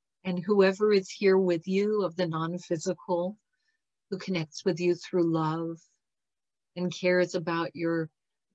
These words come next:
best, most joyous well-being, able to send their highest frequency energy into your receptive, light and airy top of your head.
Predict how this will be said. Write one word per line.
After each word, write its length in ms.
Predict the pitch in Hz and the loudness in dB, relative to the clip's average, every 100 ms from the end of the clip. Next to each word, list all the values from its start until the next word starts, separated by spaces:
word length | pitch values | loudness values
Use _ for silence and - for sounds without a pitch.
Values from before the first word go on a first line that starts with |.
| _ _ _ | _ _ _
best, 440 | 180 180 180 - - _ _ _ 185 | 0 0 -4 -16 -20 _ _ _ -4
most 260 | 165 - | -2 -4
joyous 680 | - 170 170 170 160 - - _ _ _ _ _ _ _ _ _ - | -4 0 2 0 -4 -14 -20 _ _ _ _ _ _ _ _ _ -8
well-being, 880 | 165 165 165 160 170 170 160 160 160 _ _ _ _ _ _ _ _ _ _ _ _ _ | -2 0 -2 -4 -4 -4 -4 -8 -14 _ _ _ _ _ _ _ _ _ _ _ _ _
able 200 | 190 190 | 0 2
to 160 | 185 180 | 4 4
send 400 | 175 - 180 180 | 2 -2 -2 0
their 160 | 170 175 | 0 -2
highest 540 | 180 190 196 202 - | -4 -4 -2 -2 -6
frequency 760 | - 202 190 190 165 - 180 | -6 -4 -2 -4 -6 -4 -4
energy 640 | - 165 170 160 - 156 151 151 _ _ _ _ _ _ _ _ _ 208 | -4 -4 -4 -6 -6 -8 -8 -12 _ _ _ _ _ _ _ _ _ 0
into 420 | 226 240 - 247 | 2 2 2 2
your 300 | 214 196 185 | 4 6 4
receptive, 880 | 185 180 - - 190 - 185 170 160 _ _ _ - | 2 -6 -8 -6 -6 -2 2 2 2 _ _ _ -4
light 340 | 170 180 196 185 | 2 4 2 -2
and 160 | 185 | -4
airy 420 | - 175 175 175 170 - | 0 2 2 0 -4 -8
top 160 | 165 165 | -8 -4
of 160 | 175 170 | -4 0
your 140 | 165 | -2
head. 420 | 156 165 160 160 | -2 -4 -4 -6